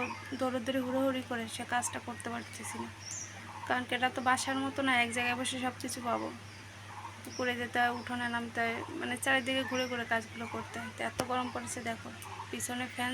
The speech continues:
ছেড়ে তারপর রান্না করছি, এত গরম।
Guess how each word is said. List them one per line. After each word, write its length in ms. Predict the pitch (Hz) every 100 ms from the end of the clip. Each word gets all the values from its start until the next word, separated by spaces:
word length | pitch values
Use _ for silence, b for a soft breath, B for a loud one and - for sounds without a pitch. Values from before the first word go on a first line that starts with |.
| 254
ছেড়ে 220 | 254 269 277
তারপর 240 | 247 214 233
রান্না 220 | 233 233 214
করছি, 280 | 214 - - - - - - - - 98 - - - - - - - - - - - - - - - - - - - - - - - - -
এত 120 | 254 - 233
গরম। 260 | 202 -